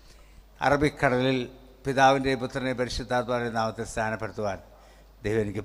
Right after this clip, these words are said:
ഭാഗ്യം തന്നിട്ടുണ്ട്. സ്തോത്രം. ജോസിന്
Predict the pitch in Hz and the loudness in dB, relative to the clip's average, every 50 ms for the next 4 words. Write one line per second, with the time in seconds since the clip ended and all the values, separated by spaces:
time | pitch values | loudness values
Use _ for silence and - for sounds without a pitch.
0 | - 110 107 104 95 110 98 98 98 87 90 95 90 95 90 85 85 - - - | -2 -2 -2 -2 -4 -6 -6 -6 -6 -8 -8 -12 -12 -14 -14 -14 -14 -16 -16 -16
1 | - - 92 90 - - - - - - - - - - - - - - - - | -14 -12 -14 -12 -12 -12 -14 -14 -18 -20 -20 -20 -20 -20 -20 -20 -20 -20 -20 -20
2 | - - - - - - - - - - - - 135 135 156 - - 196 214 | -20 -20 -20 -20 -20 -20 -20 -20 -20 -20 -8 0 2 4 4 4 4 4 8